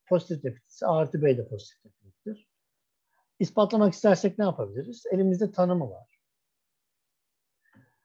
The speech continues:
A artı B'nin sıfırdan büyük olduğunu, X transpose X ile çarpıldığında sıfırdan büyük olduğunu göstermemiz lazım. X transpose A artı B X sıfırdan büyük mü değil mi? Bakalım.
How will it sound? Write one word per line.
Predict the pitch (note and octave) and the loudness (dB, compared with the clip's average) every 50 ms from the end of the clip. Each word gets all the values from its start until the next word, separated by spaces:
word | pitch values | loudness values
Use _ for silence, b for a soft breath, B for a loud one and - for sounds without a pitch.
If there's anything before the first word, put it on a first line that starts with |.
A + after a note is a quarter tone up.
| b b b _ _ _ _ _ _ _ _ _ _ _ _ _ | b b b _ _ _ _ _ _ _ _ _ _ _ _ _
A | F#3+ G#3+ A#3 | 2 4 4
artı | G#3+ G3 E3+ - F3 D3 | 4 4 2 0 -2 0
B'nin | D3 C#3+ D#3 G3 A3+ B3 B3+ C4 - _ _ _ _ _ _ _ _ _ _ _ _ _ _ _ _ _ _ _ _ _ _ | 0 2 2 2 2 0 -2 -4 -10 _ _ _ _ _ _ _ _ _ _ _ _ _ _ _ _ _ _ _ _ _ _
sıfırdan | _ - A3 F3 - F#3 E3 G#3 A#3 A3+ G3+ | _ -8 -6 -4 -2 -2 0 0 0 2 2
büyük | G3+ G#3 G3 - | 4 2 2 2
olduğunu, | F3 C#3+ B2 A#2 A#2 A#2 B2 | -2 -4 -4 -4 -6 -10 -6
X | - F#3 - - _ | -6 -6 -8 -8 _
transpose | - F3 D#3+ D3+ B2+ - - D#3 C3 B2+ - E3+ | -4 -4 -2 -2 -4 -4 -4 -6 -6 -4 -6 -8
X | C3 - - | -10 -8 -6
ile | D3+ C3 | -6 -6
çarpıldığında | - - B2+ A2+ A2+ - A#2+ G#2+ G#2 A2 A2 A#2 C3+ F3 A3 A#3+ C4 - _ | -4 -4 -4 -4 -4 -6 -12 -14 -12 -14 -16 -10 -6 -6 -6 -6 -8 -12 _
sıfırdan | - - E3+ - F#3+ F3+ F#3+ F#3 E3+ | -12 -12 -6 -2 0 2 2 4 4
büyük | F3 E3+ E3+ D#3+ | 4 4 4 2
olduğunu | C3+ A2+ A2+ A2 G#2+ | 0 -2 -2 -8 -10
göstermemiz | G2+ G2+ G2+ - _ G#2+ - - - - - - - G2+ | -10 -12 -12 -12 _ -20 -20 -20 -20 -20 -20 -20 -20 -20
lazım. | - - - _ - A3+ A#3 - - _ _ _ _ _ _ _ _ _ _ _ _ _ _ _ _ - | -20 -20 -20 _ -14 -14 -14 -14 -14 _ _ _ _ _ _ _ _ _ _ _ _ _ _ _ _ -2
X | A3 F#3 - - | -2 -2 -2 -2
transpose | - G#3 F3+ D#3+ - - E3 E3+ A#3 | 0 0 0 0 0 -2 0 2 2
A | G#3 F3 E3+ | 4 4 4
artı | D#3+ C3+ - D3 B2+ | 4 2 0 -2 0
B | B2 A#2+ D#3+ | 0 0 0
X | A3+ G#3 - - | -2 -4 -8 -10
sıfırdan | - - D#3+ - F#3 E3 E3+ D#3+ D#3+ D#3+ | -12 -12 -6 -4 -2 -2 -2 -2 0 0
büyük | E3+ D#3+ C3 - - | -2 -2 -2 -4 -6
mü | A#3+ | -4
değil | G3 E3+ C3+ A2+ | -2 -2 -2 -4
mi? | G#2+ G2+ G#2 B2 | -8 -12 -10 -6
Bakalım. | - G3 F#3 F#3 D#3+ B2 B2+ - | -4 -4 -2 -2 -4 -4 -6 -10